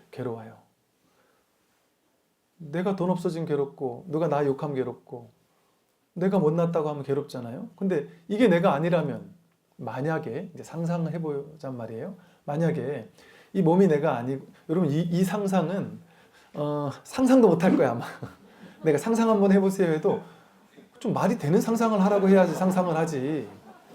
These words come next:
이거 상상하면 안 되는 건데 그냥, 그냥 해보는 소리예요. 만약에, 이, 이, 왜냐면 이게 말도 안 되는 상상이거든요. 만약에 여러분이,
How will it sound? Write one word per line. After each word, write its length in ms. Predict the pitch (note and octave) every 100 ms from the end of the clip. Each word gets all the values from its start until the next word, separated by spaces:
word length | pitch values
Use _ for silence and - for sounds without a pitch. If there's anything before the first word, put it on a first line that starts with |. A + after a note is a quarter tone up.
| - - - - - - -
이거 120 | F3+ E3
상상하면 460 | G#3+ A3 A3 G#3
안 80 | C3+
되는 220 | E3 F3+
건데 360 | D3 C#3 F3 A2+
그냥, 280 | C#3+ C#3+ A#2
그냥 220 | D3 F#3
해보는 280 | D3+ D#3 D3
소리예요. 440 | C3+ C3 G#2+ F#3+ C4 - - _ _ _ _ _ _ _ _ _ _ _ _ _ _ -
만약에, 560 | B2 D#3+ D#3+ A2+ - -
이, 100 | D#3 - - -
이, 260 | - F#3+ -
왜냐면 300 | E3 F3+ D#3
이게 280 | F3+ C3+ - - _ _
말도 300 | - D3+ F#3+
안 100 | C4
되는 160 | A3+ G3+
상상이거든요. 760 | F#3 E3+ E3 C3 A2+ A#2 F#3+ - - _ _ _ _ _ _ _ -
만약에 360 | C3 D3 E3
여러분이, 640 | C3 C#3 C#3 A2+ C3 B2